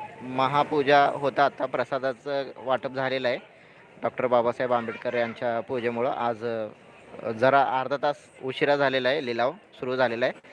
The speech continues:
काल याच्यापेक्षा उशीर झालं होतं म्हणून आपण काल, अ, लाईव्ह घेतलं नव्हतं. तर, अ, कालचे बाजारभाव काय होते आणि आजचे बाजारभाव काय राहणार आहे, कालच्या बाजारभावामध्ये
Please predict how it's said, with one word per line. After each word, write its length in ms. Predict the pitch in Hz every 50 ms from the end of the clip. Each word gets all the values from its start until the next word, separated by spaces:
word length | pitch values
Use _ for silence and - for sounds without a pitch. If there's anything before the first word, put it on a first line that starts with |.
| - - - - - - -
काल 200 | - 151 156 160
याच्यापेक्षा 440 | 160 151 - 175 151 165 151 - 185
उशीर 280 | 160 151 143 - 160 151
झालं 220 | 151 151 143 147
होतं 180 | 147 143 - 143
म्हणून 220 | 147 147 143 143
आपण 260 | 139 135 - 143 135
काल, 300 | 123 135 131 131 131 135
अ, 220 | 131 131 127 127 110
लाईव्ह 300 | 120 127 123 123 135 135
घेतलं 320 | 127 139 127 - 143 147
नव्हतं. 320 | 147 143 131 - 127 135 170 - - - - - - - - - - - - - - - - - - - - - - - - - - - - - - - - - - - - 117 113 113 139
तर, 140 | 139 147 143
अ, 120 | 147 143
कालचे 340 | 143 _ - 143 131 - 175
बाजारभाव 540 | 165 165 165 147 165 160 151 156 170 160 160
काय 280 | - - 147 147 160
होते 400 | 175 170 160 - 330 151 160 180 - - _ _ _ _ _ _ -
आणि 340 | 117 117 123 127 127 127 127 123 - - - - - - - -
आजचे 360 | - 120 123 - - - 160
बाजारभाव 500 | 151 147 147 143 143 151 147 139 147 147
काय 280 | 147 - 139 131 139 156
राहणार 280 | 160 156 151 147 139 135
आहे, 220 | 131 135 139 160 - - - - - - - - - - - -
कालच्या 320 | 156 147 139 131 - 170
बाजारभावामध्ये 920 | 165 165 160 143 151 151 143 147 156 147 147 147 139 143 147 160 165 -